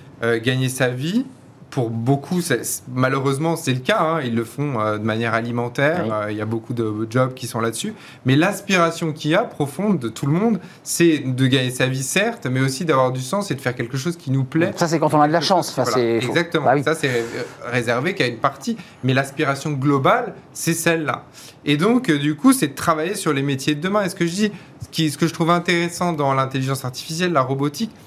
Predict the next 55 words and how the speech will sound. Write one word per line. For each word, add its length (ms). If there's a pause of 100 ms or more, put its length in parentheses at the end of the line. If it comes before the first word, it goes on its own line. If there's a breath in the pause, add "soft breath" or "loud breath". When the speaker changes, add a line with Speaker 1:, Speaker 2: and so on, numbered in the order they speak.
(180 loud breath)
Speaker 1:
c'est 120
que 120
finalement, 440
les 100
robots, 380
oui, 160
ils 80
vont 100
nous 120
remplacer 460
sur 140
une 80
partie 340
des 120
bou-, 240
des 240 (120)
jobs 220
qui 100
existent, 360 (240 loud breath)
mais 80
ils 60
vont 140
nous 140
remplacer 420
sur 240
les 120
métiers 340
les 120
plus 220
pénibles 640 (100)
Speaker 2:
Oui. 100 (140)
Speaker 1:
et 60
finalement 300
les 140
plus 440
automatiques. 760 (300 loud breath)
Et 80
donc, 320
il 60
y 20
a 60
plein 300
d'autres 400
jobs 240
qui 100
vont 120
se 80
créer. 380
C'est 140
pour 180
ça 120
que 40
je 60
suis 80
positif. 500